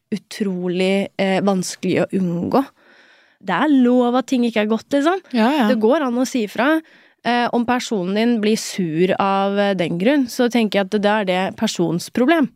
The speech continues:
Speaker 2: Ja.
Speaker 1: For det
Speaker 2: Ikke
Speaker 1: dum-
Speaker 2: et deg-problem, i hvert
Speaker 1: Nei,
Speaker 2: fall.
Speaker 1: for jeg føler det dummeste, i hvert fall jeg som kvinne har blitt lært opp i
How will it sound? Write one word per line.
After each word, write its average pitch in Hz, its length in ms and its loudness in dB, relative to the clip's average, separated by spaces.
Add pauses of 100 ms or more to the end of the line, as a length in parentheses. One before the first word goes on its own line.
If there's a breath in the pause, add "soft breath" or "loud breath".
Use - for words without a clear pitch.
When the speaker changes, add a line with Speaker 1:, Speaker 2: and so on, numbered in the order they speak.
(140)
Speaker 2:
Ja. 226 220 2 (440)
Speaker 1:
For 269 100 0
det 254 120 2
Speaker 2:
Ikke 262 120 2
Speaker 1:
dum- 233 60 4
Speaker 2:
et 170 80 2
deg-problem, 196 460 0
i - 20 -8
hvert - 100 -12
Speaker 1:
Nei, 320 160 2
Speaker 2:
fall. 359 60 2
Speaker 1:
for 330 80 0
jeg 320 120 0
føler 277 160 -2
det 262 160 -2
dummeste, 220 460 -2
i 285 80 0
hvert 262 40 -10
fall 262 160 0
jeg 160 240 -2
som 202 140 -6
kvinne 185 160 -4
har 165 80 -2
blitt 165 160 -6
lært 165 240 -2
opp 240 140 0
i 143 100 -6